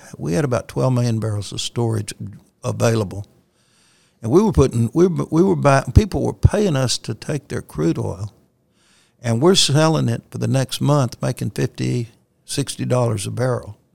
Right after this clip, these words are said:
So <laughs> you think about that. So our marketing group, it,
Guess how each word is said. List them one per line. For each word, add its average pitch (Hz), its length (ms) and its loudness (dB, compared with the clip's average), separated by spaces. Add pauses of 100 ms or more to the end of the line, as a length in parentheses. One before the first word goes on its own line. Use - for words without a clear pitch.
(640)
So - 340 2
<laughs> - 40 -16
you 156 100 -2
think 175 300 -4
about 113 340 -8
that. 85 300 -8 (340)
So - 280 -8
our 175 200 2
marketing 151 640 0
group, 113 460 -4 (1200)
it, 85 140 -12